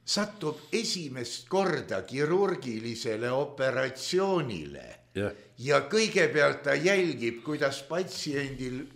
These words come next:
Speaker 1: lüüakse pilt eest ära, tehakse mingid ülekanded,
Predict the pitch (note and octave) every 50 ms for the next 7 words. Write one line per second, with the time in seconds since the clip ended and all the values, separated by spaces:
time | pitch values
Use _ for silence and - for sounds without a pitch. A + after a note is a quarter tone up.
0 | - - - - D3 D#3+ F3 F3+ D#3+ D3+ D3 - - - D3+ C3+ - - - F#3+
1 | G3 F#3+ F3+ - - - - E3+ E3 E3+ E3 D3+ C3 - - - - D#3+ D#3+ D#3+
2 | D#3+ C#3+ A2+ F#2+ G2+ - - - - - - E3 F3 E3+ D#3 D3+ - - - D3
3 | D3 D3+ F3 F#3 F3+ E3 D#3 D#3+ D3+ D#3+ F3 F3+ F#3 F3+ E3 D3 B2 D3 D3 C#3+
4 | C3+ B2 A2+ A2+ G#2+ -